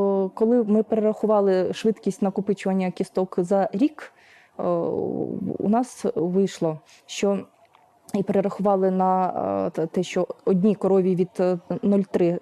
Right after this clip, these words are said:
гектари потрібно, щоб, е, було пасовисько, плюс заготівля кормів на зиму, е, е, або випас теж взимку,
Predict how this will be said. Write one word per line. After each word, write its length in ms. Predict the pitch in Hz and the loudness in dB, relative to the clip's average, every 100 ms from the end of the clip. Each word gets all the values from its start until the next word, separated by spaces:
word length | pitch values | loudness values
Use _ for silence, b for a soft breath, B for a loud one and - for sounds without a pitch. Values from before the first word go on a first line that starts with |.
| - _ | -10 _
гектари 500 | 185 180 - 180 175 | -4 -4 0 -2 -2
потрібно, 480 | 180 185 185 180 185 | -4 -2 -2 -2 -4
щоб, 200 | - 185 - | -4 -6 -2
е, 40 | 180 175 170 | 0 2 0
було 220 | 180 196 | 0 0
пасовисько, 580 | 190 190 190 190 - 180 | 0 -4 0 -2 -2 -6
плюс 360 | - 208 190 - B B B | 2 2 0 -8 B B B
заготівля 600 | - 180 180 185 196 185 | -2 0 0 -2 0 0
кормів 420 | 180 190 190 185 175 | 0 0 2 2 2
на 140 | 175 | 0
зиму, 320 | 170 196 247 - | 2 2 2 0
е, 60 | - - - | -6 -6 -4
е, 260 | - 185 175 | -2 0 -2
або 400 | 185 175 196 185 - | -2 2 2 2 0
випас 460 | 180 180 160 - | 0 0 -2 -8
теж 320 | - 170 165 185 | -6 -4 -4 -6
взимку, 540 | 175 185 180 - | -2 -2 0 -2